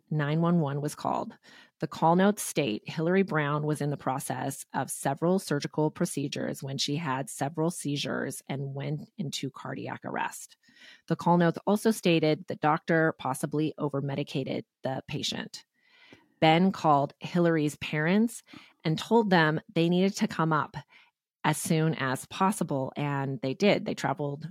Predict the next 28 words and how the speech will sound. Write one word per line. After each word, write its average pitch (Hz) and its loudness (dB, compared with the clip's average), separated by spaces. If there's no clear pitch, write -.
to 151 -6
Florida. 147 -2
Hillary's 175 4
father 143 2
spoke - -2
with 147 -2
the 175 -2
Pensacola 175 0
Journal - -2
and 151 2
said, 143 4
"We 160 0
were 190 4
in 202 6
the 196 4
I 170 4
C 202 0
U 156 2
with 160 -2
Ben 139 0
for 147 -4
five 147 0
days, 139 -2
repeatedly 156 -2
asking 143 -2
him 143 -6
what 143 -2
happened." - -12